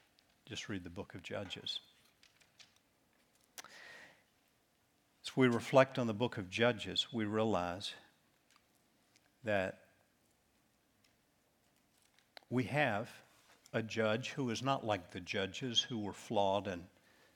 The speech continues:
sinful Samson, Jephthah, Gideon. We have a judge,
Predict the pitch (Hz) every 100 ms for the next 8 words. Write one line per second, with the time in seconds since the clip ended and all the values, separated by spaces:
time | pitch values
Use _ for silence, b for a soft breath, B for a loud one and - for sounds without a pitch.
0 | - - 123 113 - 107 110 147 - -
1 | 104 107 - 135 104 110 - 101 95 -
2 | 113 101 - 113 107 98 98 107 _ _
3 | _ _ _ b b b b b b -
4 | 135 214 147 113 117 104 120 147 -